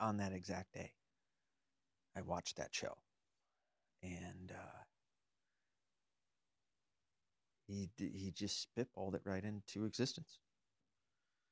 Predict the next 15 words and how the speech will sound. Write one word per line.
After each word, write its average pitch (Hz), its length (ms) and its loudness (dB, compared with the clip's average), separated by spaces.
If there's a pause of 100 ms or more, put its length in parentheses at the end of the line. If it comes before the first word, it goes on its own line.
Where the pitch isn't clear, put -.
(480)
He 104 80 -2
just 98 240 2 (340)
was 90 160 -2
like, 92 220 -2
"Yeah, 151 240 4 (280)
we 143 60 0
should, 131 240 0 (320)
we 156 80 0
should 135 160 0
have 123 180 0
a, 107 120 6 (260)
like, - 140 -6
a - 80 -10
fraternal 120 540 2
group 95 200 -6